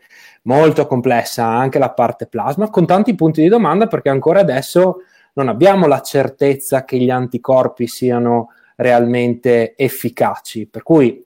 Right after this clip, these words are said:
s-, ci sono degli studi molto interessanti al momento,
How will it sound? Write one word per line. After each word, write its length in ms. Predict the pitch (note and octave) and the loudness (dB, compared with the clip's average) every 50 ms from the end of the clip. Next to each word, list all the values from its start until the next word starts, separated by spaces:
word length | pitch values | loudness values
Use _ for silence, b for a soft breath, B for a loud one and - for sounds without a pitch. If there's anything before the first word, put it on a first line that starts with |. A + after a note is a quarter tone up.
| _ _ | _ _
s-, 140 | - - - | -20 -20 -12
ci 140 | - - C3+ | -8 -6 -4
sono 240 | - - E3+ D#3+ D3 | -2 -2 0 0 0
degli 160 | C3 B2+ B2 | 0 0 -2
studi 260 | A#2 - E3 D3+ C3 | 0 0 0 2 2
molto 380 | A#2+ B2 D#3 F3+ F3+ D#3 - C3 | 2 2 4 2 2 2 -2 -4
interessanti 720 | B2 A#2+ C3 D3 D3+ - - D3 C3+ C3+ C#3 C#3 C3+ F#3 F3+ | -2 -2 -2 -2 -2 -2 -4 -2 -2 -2 -2 -2 0 0 0
al 120 | C#3 A#2+ | 0 0
momento, 640 | B2 C3 C#3 C3 A#2+ B2 B2 A#2+ - E3 F3+ F#3 F3+ | -2 -2 -2 -2 -2 -2 -2 0 2 2 2 2 0